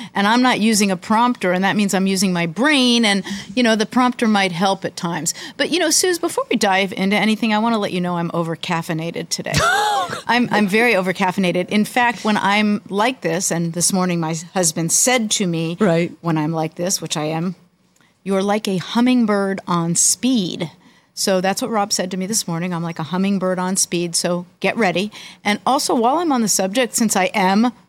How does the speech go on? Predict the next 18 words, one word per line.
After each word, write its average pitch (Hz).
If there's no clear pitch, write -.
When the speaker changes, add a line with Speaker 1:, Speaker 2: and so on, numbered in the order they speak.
Speaker 1:
overcaffeinated, 247
you 330
know, -
every 480
time 494
we 320
walk 202
down 220
the 180
hallway 180
to 190
come 196
on 185
set, 190
there's 226
all 294
these 269
pictures 190